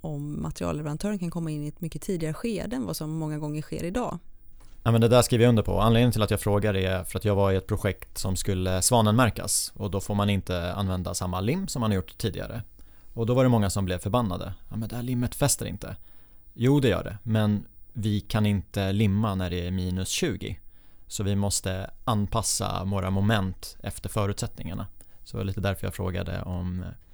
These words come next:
Speaker 2: vilka konsekvenser det blir av att ändra i recept. Men det gav du ett bra svar på.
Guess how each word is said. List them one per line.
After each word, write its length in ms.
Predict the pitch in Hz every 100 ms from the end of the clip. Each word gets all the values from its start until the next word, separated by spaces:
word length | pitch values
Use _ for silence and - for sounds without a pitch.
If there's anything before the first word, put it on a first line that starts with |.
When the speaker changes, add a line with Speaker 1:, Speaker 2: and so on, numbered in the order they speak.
| - -
Speaker 2:
vilka 260 | 107 -
konsekvenser 540 | 107 101 - 104 101 101
det 40 |
blir 160 | 87 90
av 120 | 90
att 160 | -
ändra 320 | - 92 90 87
i 100 | 92
recept. 400 | - - - - - - - -
Men 200 | 98 98
det 80 | 123
gav 160 | 160
du 60 | 156
ett 100 | 151
bra 180 | 151 147
svar 240 | - 135
på. 240 | - 110